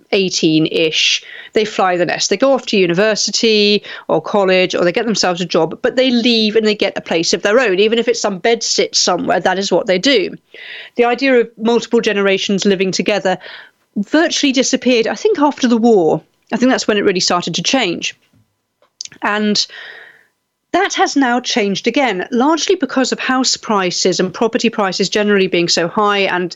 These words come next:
therefore rental prices being high and the cost of living and everything. I think also probably, at least partly because of lockdown and more families having to live together for longer,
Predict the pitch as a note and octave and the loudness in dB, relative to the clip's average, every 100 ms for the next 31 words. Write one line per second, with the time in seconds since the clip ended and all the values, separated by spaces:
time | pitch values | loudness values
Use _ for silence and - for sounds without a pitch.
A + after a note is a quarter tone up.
0 | - - - F#3 - F3+ A3+ C4 B3 B3 | -12 -8 -2 0 2 2 2 2 2 -2
1 | - A3 G#3+ - G3+ G#3 G3+ G#3 G3+ F3+ | 0 -2 -2 -4 -2 -2 0 0 0 -2
2 | E3+ A#3+ A#3 G#3 G3 G#3+ A#3 G3+ F3+ F#3 | -2 -2 -2 -2 0 2 2 0 -2 -2
3 | E3 E3 D3 D#3 F#3 - - - - - | -2 -2 -4 -2 -4 -6 -12 -16 -14 -14
4 | - - _ _ - D#4+ - B4 - D#4 | -16 -18 _ _ -2 0 0 0 2 4
5 | E4 C#4+ - C#4+ C4 - - - C4+ C#4+ | 4 2 0 2 2 0 -6 -2 0 2
6 | C4+ - G#3+ G#3 G3 G3 - _ _ _ | 0 0 0 2 2 0 -4 _ _ _
7 | _ A3 G#3+ A3 - A3 F#3+ F#3 F#3 G3 | _ -4 0 -2 -2 -2 0 -2 0 0
8 | G#3+ G3+ - - D3 C#3+ F3+ F3+ - _ | 2 0 -2 -2 -2 0 0 -2 -6 _
9 | - G3+ G3+ G#3 A3 F#3+ F#3+ F#3 G#3 F#3+ | -2 2 4 2 0 -2 0 0 0 -4
10 | F#3 - F#3+ F3+ - G3 F#3+ F#3 F3 E3 | -2 0 0 0 -2 -2 -2 0 0 0
11 | - - - G3+ G#3 A#3+ A3+ F#3+ D#3+ D3 | -6 -10 -2 0 2 2 0 0 0 0